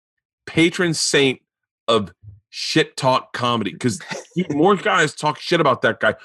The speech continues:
Speaker 1: More guys and girls. What, I mean, they talked shit about him on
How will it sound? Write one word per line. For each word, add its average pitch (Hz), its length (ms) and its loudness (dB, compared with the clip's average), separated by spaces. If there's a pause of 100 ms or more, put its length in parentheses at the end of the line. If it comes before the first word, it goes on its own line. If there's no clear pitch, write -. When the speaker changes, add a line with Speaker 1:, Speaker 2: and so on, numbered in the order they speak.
(180)
Speaker 1:
More 208 220 4
guys 165 460 0
and 135 240 0
girls. 160 420 2 (240)
What, 170 280 2
I 170 60 0
mean, 190 180 4
they 240 100 2
talked 254 300 0
shit 226 200 2
about 202 160 4
him 190 80 0
on 143 120 2